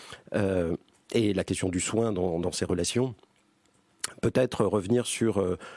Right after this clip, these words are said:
euh, le, le message du livre, ou en tout cas le, euh, la thèse que ce livre développe, euh, en réponse à la question, à la perplexité, euh, euh, que j'ai, j'ai mentionnée tout à l'heure, hein, comment en est, en, en sommes-nous venus à dissocier technique et soins. Euh, mon hypothèse est que, euh,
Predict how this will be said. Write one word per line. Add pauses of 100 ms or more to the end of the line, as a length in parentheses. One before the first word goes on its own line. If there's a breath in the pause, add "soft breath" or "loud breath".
(220 loud breath)
euh,
le,
le
message
du
livre,
ou
en
tout
cas
le, (400 loud breath)
euh,
la
thèse
que
ce
livre
développe,
euh,
en
réponse
à
la (160)
question,
à
la
perplexité,
euh, (460 loud breath)
euh,
que
j'ai,
j'ai
mentionnée
tout
à
l'heure,
hein,
comment
en
est,
en,
en
sommes-nous
venus
à
dissocier
technique
et
soins. (760 loud breath)
Euh,
mon
hypothèse
est
que,
euh,